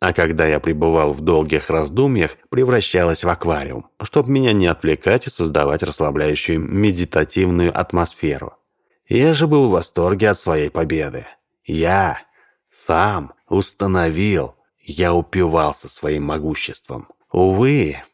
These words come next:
эта маленькая победа обернулась моим чудовищным поражением. Возомнив себя Нео, эдаким избранником,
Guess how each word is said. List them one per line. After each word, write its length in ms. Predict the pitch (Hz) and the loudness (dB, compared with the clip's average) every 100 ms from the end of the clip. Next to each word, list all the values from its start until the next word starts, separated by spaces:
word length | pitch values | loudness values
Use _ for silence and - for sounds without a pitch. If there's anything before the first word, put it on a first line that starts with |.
| _ _ _ | _ _ _
эта 360 | - 139 147 120 | -2 0 2 2
маленькая 500 | 120 117 113 117 107 | 2 2 2 2 2
победа 460 | 98 82 110 127 | 2 2 2 2
обернулась 840 | 127 110 107 107 110 127 113 - - | 2 2 2 2 2 2 0 -8 -8
моим 340 | 120 135 117 120 | -2 2 2 2
чудовищным 640 | - 110 92 98 - 104 | 2 4 4 2 0 -2
поражением. 800 | 101 107 92 82 78 87 80 60 - _ _ | 2 2 2 2 0 0 -2 -6 -16 _ _
Возомнив 500 | - 95 139 160 175 | 0 2 4 4 2
себя 300 | - 104 85 | 2 2 2
Нео, 540 | 82 82 107 139 139 117 - _ | 4 2 2 2 2 -2 -8 _
эдаким 500 | - 101 87 - 92 | 0 2 2 0 0
избранником, 760 | 95 95 98 95 92 87 92 87 | 0 2 2 2 0 0 -2 -4